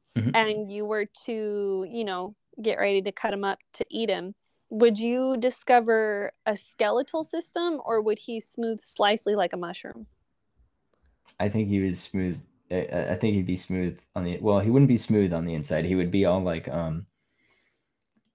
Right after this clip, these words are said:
Speaker 1: fibrous.
Speaker 2: But the texture of a mushroom?
Speaker 1: Yeah, exactly.
Speaker 2: Okay, good. That's what I like to think too when I think
Speaker 1: I think
Speaker 2: about
Speaker 1: Yeah, I think toads and Goombas are just basically, like, they're just mushrooms that can talk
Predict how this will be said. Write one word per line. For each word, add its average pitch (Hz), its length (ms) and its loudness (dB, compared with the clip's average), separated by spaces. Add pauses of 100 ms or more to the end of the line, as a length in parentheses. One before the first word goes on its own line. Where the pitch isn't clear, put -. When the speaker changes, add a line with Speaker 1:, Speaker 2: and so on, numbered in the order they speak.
(420)
Speaker 1:
fibrous. - 920 2 (920)
Speaker 2:
But 202 160 2
the 220 80 6
texture 208 460 -4
of 196 180 2
a 202 60 -6
mushroom? 214 460 -10 (260)
Speaker 1:
Yeah, 104 240 4
exactly. 80 600 -2 (280)
Speaker 2:
Okay, - 420 -8
good. - 140 -8 (200)
That's 214 280 -6
what 196 100 2
I 175 160 0
like 175 200 0
to - 100 -12
think - 260 -4
too - 260 -8 (120)
when 220 160 0
I 208 80 -2
think 208 160 2
Speaker 1:
I 127 40 6
think 233 140 6
Speaker 2:
about 170 220 0 (800)
Speaker 1:
Yeah, 82 260 -2
I 78 80 -2
think 143 240 2
toads 113 280 2
and 90 140 -2
Goombas 82 380 -4
are 78 80 -4
just 85 200 -8
basically, - 420 -6
like, 71 260 -10
they're 92 100 -4
just 90 220 -6
mushrooms - 460 -8
that - 120 -12
can - 120 -10
talk - 360 -10